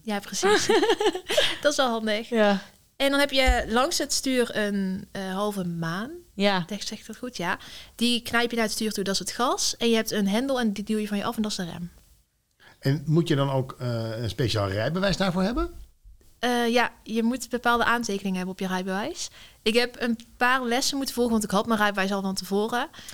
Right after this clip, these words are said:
Speaker 2: Oh, je had hem al, dus je hebt eigenlijk gewoon inderdaad even rijles gehad met de nieuwe besturing.
Speaker 1: Ja.
Speaker 2: Oh.
Speaker 1: Je moet dan eigenlijk laten zien van, oké, ehm, je kunt rijden, je, eh,
Speaker 2: Ja.
Speaker 3: Maar
Speaker 1: bent geen gevaar in het verkeer.
Speaker 2: Ja.
Speaker 3: hoe belangrijk is dat? Want je leven wordt in één keer, je, je, je spectrum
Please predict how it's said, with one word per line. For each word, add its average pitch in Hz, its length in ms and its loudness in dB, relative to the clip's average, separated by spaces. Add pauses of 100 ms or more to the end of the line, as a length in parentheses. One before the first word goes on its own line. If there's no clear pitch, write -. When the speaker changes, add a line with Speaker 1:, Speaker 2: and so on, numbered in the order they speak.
(280)
Speaker 2:
Oh, 247 240 6
je 247 100 6
had 202 280 4
hem 254 120 2
al, 202 140 6
dus 185 120 0
je 196 60 2
hebt 196 180 4
eigenlijk 214 320 2
gewoon 208 160 4
inderdaad 196 300 4
even - 300 0
rijles 190 340 2
gehad 180 240 2
met 190 140 0
de 175 60 -2
nieuwe 190 200 4
besturing. 165 600 2
Speaker 1:
Ja. 254 240 2 (340)
Speaker 2:
Oh. 247 920 2
Speaker 1:
Je 165 80 2
moet 254 140 4
dan 285 120 2
eigenlijk 262 320 0
laten 233 220 2
zien 233 180 0
van, 220 120 -2
oké, 220 160 -2 (220)
ehm, 208 640 0
je 202 300 -2 (120)
kunt 202 240 -2
rijden, 190 580 -4 (120)
je, 185 280 -6 (300)
eh, - 80 -14 (100)
Speaker 2:
Ja. 208 340 4
Speaker 3:
Maar 110 100 -4
Speaker 1:
bent 220 180 4
geen 226 140 4
gevaar 208 300 2
in 202 60 2
het 190 100 -4
verkeer. 185 420 -4
Speaker 2:
Ja. 190 220 6
Speaker 3:
hoe 165 120 4
belangrijk 139 720 4
is 92 220 -2
dat? 160 240 0
Want 104 220 -2
je 120 100 2
leven 131 340 2
wordt 117 180 0
in 123 100 0
één 123 160 0
keer, 117 180 0
je, 123 300 0
je, 120 140 -4
je 113 120 0
spectrum 131 580 0